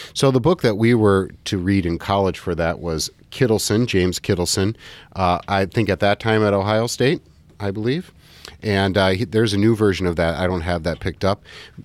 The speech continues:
I like it because it's, it's very straightforward. I like my history. This happened, then this happened, then this happened, then this happened, and then,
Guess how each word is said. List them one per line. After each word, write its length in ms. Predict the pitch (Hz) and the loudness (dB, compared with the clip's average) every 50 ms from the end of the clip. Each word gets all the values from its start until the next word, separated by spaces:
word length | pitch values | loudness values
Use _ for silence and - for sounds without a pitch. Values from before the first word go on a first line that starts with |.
| - - - | -16 -4 -2
I 180 | 113 123 139 | 0 2 2
like 320 | 147 127 127 131 131 - - | 4 4 4 2 2 2 0
it 180 | 131 127 - | 0 -2 0
because 440 | - 107 104 - - 113 101 95 90 | -2 -4 -4 -2 -2 0 0 0 0
it's, 200 | 98 - - - | 0 -2 -2 -4
it's 180 | - 98 - - | -6 -6 -6 0
very 220 | 104 104 107 104 | 2 2 4 2
straightforward. 720 | - - - 107 98 90 - - - 107 101 101 101 95 - - | 2 0 0 0 0 -2 -4 -4 0 2 2 4 2 2 0 0
I 100 | 98 104 | 0 0
like 300 | 107 107 107 101 - - | 2 2 2 0 0 0
my 140 | 107 98 92 | 0 0 0
history. 600 | 80 107 98 - - - 101 98 95 95 87 - - - - - - - - - - _ _ _ | 0 0 -2 -2 -2 -2 0 0 0 0 -2 -6 -12 -20 -20 -20 -20 -20 -20 -20 -20 _ _ _
This 240 | - 120 143 147 - | 0 2 2 2 2
happened, 480 | 131 131 113 107 - 107 98 98 95 82 | 0 0 0 0 0 0 0 0 0 0
then 220 | 95 87 85 82 | -2 -2 -2 0
this 220 | 80 113 - - - | 0 0 0 0 0
happened, 440 | 120 120 107 - - 104 98 98 | 0 0 0 0 0 0 0 0
then 180 | 87 92 85 87 | -2 -2 -2 0
this 200 | 95 107 - - | 0 -2 -2 -2
happened, 380 | - 98 87 - - 87 85 85 | -2 -4 -4 -2 -2 -2 -2 -2
then 140 | 87 87 | -2 -2
this 160 | 90 90 85 - | -2 -2 -2 -2
happened, 400 | 87 82 80 - - 82 80 - | -4 -4 -4 -4 -4 -6 -6 -6
and 180 | - 87 87 87 | -6 -6 -4 -2
then, 180 | 90 87 87 | -2 -2 -4